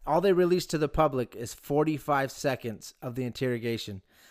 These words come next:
Obviously, they recorded the whole entire thing, and they interrogated this guy for, like,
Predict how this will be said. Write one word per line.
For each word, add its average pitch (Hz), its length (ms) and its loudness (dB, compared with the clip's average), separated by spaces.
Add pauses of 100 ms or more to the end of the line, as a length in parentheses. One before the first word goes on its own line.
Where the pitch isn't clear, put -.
Obviously, 190 400 6
they 160 120 6
recorded 147 460 0
the 127 120 2
whole 151 440 8
entire 131 460 2
thing, 127 400 -2
and 127 100 -4
they 135 160 0
interrogated 135 580 0
this 127 140 -2
guy 127 220 0
for, 127 140 -8
like, 117 340 -2